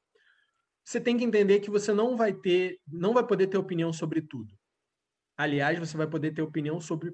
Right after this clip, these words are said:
poucas coisas, sobre aquelas coisas que você realmente entende, sobre aquelas coisas que você realmente,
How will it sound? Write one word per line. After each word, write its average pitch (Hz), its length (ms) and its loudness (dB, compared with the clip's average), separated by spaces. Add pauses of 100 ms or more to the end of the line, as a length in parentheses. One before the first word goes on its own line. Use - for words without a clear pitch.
(120)
poucas 262 420 0
coisas, 131 440 -2
sobre 165 180 -6
aquelas 208 320 -4
coisas 196 320 -2
que - 80 -16
você 185 220 -10
realmente 185 520 -6
entende, 160 520 -2
sobre 135 240 -6
aquelas 147 300 -8
coisas 156 260 -6
que - 100 -18
você 156 240 -8
realmente, 175 800 -2